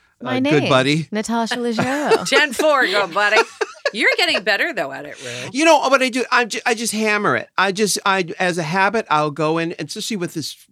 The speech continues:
Speaker 2: A J and the Queen, which Natasha Leggero is on.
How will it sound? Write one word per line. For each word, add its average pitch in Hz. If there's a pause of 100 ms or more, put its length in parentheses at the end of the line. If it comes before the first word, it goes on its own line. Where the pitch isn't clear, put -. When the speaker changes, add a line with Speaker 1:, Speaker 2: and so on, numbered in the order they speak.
Speaker 2:
A 156
J 156
and 139
the 139
Queen, 202
which 107
Natasha 120
Leggero 131
is 127
on. 151